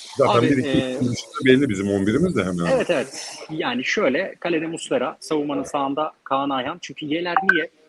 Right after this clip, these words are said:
Speaker 2: Yeler, Okan Hoca zaten bugün basın toplantısı sonrasında bizim, e, A Spor'daki arkadaşımız Emre Kaplan'a, e, sanırım onunla yaptığı röportajda söylüyor, hafif bir ağrısı var diye. E, şöyle söyleyeyim ben, zaten birbirini tanıyan, senin söylediğin kelime en doğrusu, birbirini tanıyan bir on bir ile sahaya çıkmak, böyle bir karşılaşmada transferler yetişmemişken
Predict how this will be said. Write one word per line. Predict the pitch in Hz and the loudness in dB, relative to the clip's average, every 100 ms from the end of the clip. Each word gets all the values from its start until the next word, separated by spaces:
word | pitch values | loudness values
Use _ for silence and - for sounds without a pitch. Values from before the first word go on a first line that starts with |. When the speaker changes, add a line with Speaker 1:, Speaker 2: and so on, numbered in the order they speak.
| - - | -16 -4
Speaker 2:
Yeler, | 151 180 175 170 | 0 0 -2 -8
Okan | 160 - | -10 -10
Hoca | 165 156 | -8 -8
zaten | 147 139 151 | -6 -6 -8
bugün | 147 147 135 _ - 151 | -10 -10 -12 _ -16 -12
basın | 135 | -8
toplantısı | 143 131 135 127 - 143 - | -6 -4 -6 -6 -6 -6 -8
sonrasında | - 135 123 - 127 | -10 -8 -8 -8 -10
bizim, | 127 131 - | -10 -14 -10
e, | 113 110 | -6 -6
A | 117 117 | -4 -6
Spor'daki | - 120 113 120 | -2 -2 0 -2
arkadaşımız | 113 120 123 117 | -2 -4 -4 -4
Emre | 120 120 | -2 0
Kaplan'a, | 123 - 120 120 - - | 0 0 -2 -2 -6 -12
e, | 95 95 92 | -12 -12 -8
sanırım | 117 104 98 _ _ _ _ - - | -8 -10 -16 _ _ _ _ -14 -6
onunla | 131 107 | -2 0
yaptığı | 98 - | 0 0
röportajda | 104 107 - 104 98 | 0 0 0 0 -2
söylüyor, | - 101 95 98 | -4 -2 -2 -4
hafif | - - | -4 0
bir | |
ağrısı | 110 101 - | 2 2 -2
var | 104 104 | -4 -2
diye. | 170 214 - - - - - | -4 -6 -12 -16 -16 -14 -4
E, | 185 202 | -2 0
şöyle | 269 254 | 0 0
söyleyeyim | - 120 120 | 0 -2 -2
ben, | 185 226 - - | -4 -6 -10 -6
zaten | 170 190 202 190 | -2 0 -2 -6
birbirini | 175 175 185 | -6 -6 -6
tanıyan, | - 180 175 | -6 -6 -8
senin | - 160 | -8 -8
söylediğin | - 160 160 | -6 -6 -4
kelime | 160 170 | -6 -6
en | 180 | -4
doğrusu, | 123 98 120 | -4 -4 -8
birbirini | 123 143 | -8 -8
tanıyan | - 135 139 151 | -6 -4 -4 -2
bir | |
on | 143 139 | 0 0
bir | 139 | -2
ile | 135 | -4
sahaya | 131 127 | -4 -4
çıkmak, | 135 - - - - | -4 -6 -8 -10 -2
böyle | 131 131 | 0 2
bir | 120 | 0
karşılaşmada | 123 110 120 110 110 110 | -2 -4 -4 -6 -6 -8
transferler | - 113 - 120 123 | -6 -6 -4 -2 -2
yetişmemişken | 117 110 104 101 98 - 165 | -4 -6 -8 -8 -8 -8 -10